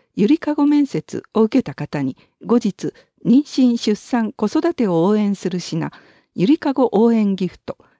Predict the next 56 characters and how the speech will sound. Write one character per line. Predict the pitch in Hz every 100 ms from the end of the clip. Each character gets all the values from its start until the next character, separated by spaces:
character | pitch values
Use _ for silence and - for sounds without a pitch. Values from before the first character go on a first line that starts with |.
| _
一 | - -
万 | 233 220 208
円 | 185
相 | - 170
当 | - -
を | - - -
お | 233 190
送 | 190 170
り | 151
し | -
て | 151
い | 131
ま | 123 160
す。 | - _ _ _ _ _ _
今 | - 269
年 | 269 247
度 | 185 139
は、 | 165 _ _
新 | - 277
型 | 320 302 277
コ | 277
ロ | 285
ナ | 285
ウ | 277
イ |
ル | 247
ス | - 147
感 | 240 285
染 | 330 294
予 | 269
防 | 262 262
対 | 269 247
策 | 202 156 -
と | 139
し | -
て、 | - - - _ _ _ 196
ゆ | 233
り | 302
か | 294
ご | 277 262 247
応 | 294
援 | 302 294
ギ | 269
フ | -
ト | -
に | 156 131
加 | - 151 139
え、 | 135 _ _ _ _ _ _
衛 | 190 320
生 | - 302 302
用 | 302 285
品 | 277 196 160
の | 135
購 | 196 196
入 | 190 190 170
や、 | 151